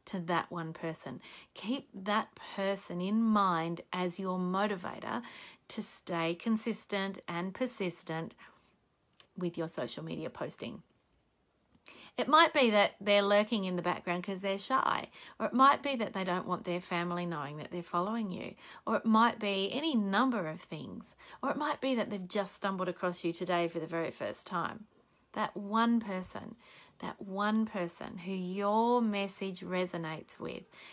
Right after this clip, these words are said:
it just might be that your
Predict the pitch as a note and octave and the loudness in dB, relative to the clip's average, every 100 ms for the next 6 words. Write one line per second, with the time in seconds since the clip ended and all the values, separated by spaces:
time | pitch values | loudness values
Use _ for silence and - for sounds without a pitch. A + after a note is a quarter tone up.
0 | - F3+ - B3 A3+ A#3+ A3 F#3+ - - | -12 -10 -2 2 2 2 0 2 0 0
1 | F#3 D#3+ G3 A#3+ - - - G3 F#3+ F3+ | 0 0 -2 -6 -10 -20 -16 -6 -2 -2
2 | - F3+ F3+ F#3+ G3 G#3 | -4 -6 -2 -2 -2 -2